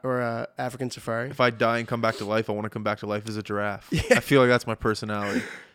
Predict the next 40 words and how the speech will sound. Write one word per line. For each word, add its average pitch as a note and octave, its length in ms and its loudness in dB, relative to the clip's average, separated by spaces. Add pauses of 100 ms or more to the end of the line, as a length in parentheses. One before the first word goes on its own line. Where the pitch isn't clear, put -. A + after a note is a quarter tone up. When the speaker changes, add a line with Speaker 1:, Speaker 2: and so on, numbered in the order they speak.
(120)
Speaker 2:
What C#3+ 180 6
about E3 140 12
a - 20 10
Speaker 1:
Long - 0 -
necks. C#3 160 6
Speaker 2:
zebra? D3 220 6
Have A2 100 2
you C#3 60 6
ever C#3+ 80 4
seen D3 160 2
a C3 40 2
zebra? C#3 400 2
Speaker 1:
Oh, E3+ 100 10
yeah. C3 360 4 (160)
Speaker 2:
A G2+ 100 -6 (120)
zebra, A#2 340 2
that'd A2 180 6
be G#2+ 60 -6
cool. G#2 300 0
Speaker 1:
Yeah. D3 400 2 (180)
Speaker 2:
What A2 100 -4
about A2 200 2
a G#2 40 0
rhino? A2 540 -2 (600)
Speaker 1:
Yeah, B2+ 280 -2
dude, A2+ 220 -6
a A#2 180 -4
rhino A#2+ 340 -2
would A2+ 160 -4
be A#2 80 -8
badass. A#2 540 -8 (380)
Um, A#2+ 460 -2 (1000)
Australia F3 520 6
was E3 120 0
sick, D3 220 -2
too, D3 240 -2
'cause, B2+ 140 -2
like, B2+ 320 -2 (360)
that D3+ 140 4
was, D#3+ 180 2